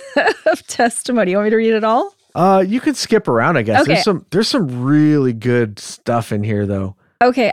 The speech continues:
Speaker 1: I'll paraphrase around. So she talks about, upon arrival, it was a very different situation. In other words, he was expecting it to be an aircraft, but it was not. It was a saucer,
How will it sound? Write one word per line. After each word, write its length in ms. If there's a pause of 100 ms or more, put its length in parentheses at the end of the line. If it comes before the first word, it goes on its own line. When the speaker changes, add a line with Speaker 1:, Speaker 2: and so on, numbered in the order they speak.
Speaker 1:
I'll 140
paraphrase 920 (160)
around. 560
So 220
she 200
talks 380
about, 440 (120)
upon 360 (140)
arrival, 420
it 60
was 140
a 60
very 480
different 360
situation. 840 (120)
In 120
other 220
words, 560 (340)
he 140
was 180
expecting 640
it 120
to 100
be 200
an 200
aircraft, 840 (300)
but 180
it 240
was 380
not. 560
It 120
was 220
a 60
saucer, 800